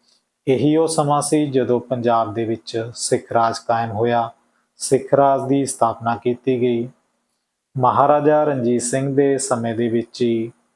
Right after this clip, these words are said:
ਉਸ ਮਹਾਨ ਯੋਧੇ ਹਰੀ ਸਿੰਘ ਨਲੂਆ ਦਾ ਜ਼ਿਕਰ ਆਉਂਦਾ ਗਾ, ਜਿਨ੍ਹਾਂ ਨੇ ਅਫਗਾਨ ਤੱਕ ਸਿੱਖ ਰਾਜ ਦੇ ਝੰਡੇ ਝੁਲਾਏ। ਜਿਵੇਂ ਕਹਿੰਦੇ ਨੇ, ਸਮਾਂ ਹਮੇਸ਼ਾ ਇੱਕੋ ਜਿਹਾ ਨਹੀਂ ਰਹਿੰਦਾ।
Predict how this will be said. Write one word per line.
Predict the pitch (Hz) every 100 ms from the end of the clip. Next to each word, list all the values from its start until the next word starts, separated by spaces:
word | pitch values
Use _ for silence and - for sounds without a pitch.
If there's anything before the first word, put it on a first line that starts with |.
| _ _ 139
ਉਸ | 131 139 -
ਮਹਾਨ | 147 123 135 120 117
ਯੋਧੇ | 117 120 120 127 123 123 - _ _ _ _
ਹਰੀ | 127 131
ਸਿੰਘ | 131 156 151
ਨਲੂਆ | 147 131 120 120
ਦਾ | 120 123
ਜ਼ਿਕਰ | 113 113 - 113
ਆਉਂਦਾ | 113 113 117
ਗਾ, | 113 110 - _ _ _ _ _
ਜਿਨ੍ਹਾਂ | 113 131 147 156
ਨੇ | 151 151 160 135
ਅਫਗਾਨ | 131 127 123 120 120
ਤੱਕ | - 127 - 131
ਸਿੱਖ | 117 - 123 -
ਰਾਜ | 123 117 107
ਦੇ | 104 113 -
ਝੰਡੇ | 135 117 113 110
ਝੁਲਾਏ। | 135 123 113 104 - _ _ _ _ _ _ _ -
ਜਿਵੇਂ | 107 123 143
ਕਹਿੰਦੇ | 147 147 147
ਨੇ, | 151 151 147
ਸਮਾਂ | - 120 120 120 120
ਹਮੇਸ਼ਾ | 120 101 - 113 123 -
ਇੱਕੋ | 120 - 120
ਜਿਹਾ | 117 117
ਨਹੀਂ | 117 143
ਰਹਿੰਦਾ। | 135 123 127 127 123